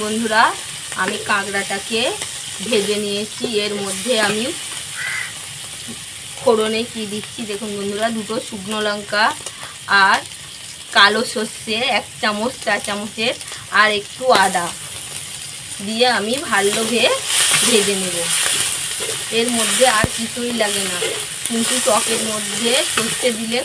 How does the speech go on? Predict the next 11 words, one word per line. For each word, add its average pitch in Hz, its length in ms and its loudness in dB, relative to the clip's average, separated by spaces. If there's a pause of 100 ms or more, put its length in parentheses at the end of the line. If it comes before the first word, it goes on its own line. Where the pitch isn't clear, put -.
খুব 233 140 -4 (140)
সুন্দর 214 340 -2 (120)
একটা - 200 -4 (140)
গন্ধ 202 260 0 (160)
ছাড়ে। 214 240 0 (4000)
দেখুন 214 360 -2
বন্ধুরা, 214 400 -2 (600)
এইভাবে 208 360 2 (100)
আমি 214 140 -2 (140)
সবগুলো 196 420 -2 (140)
একসাথে 202 460 -4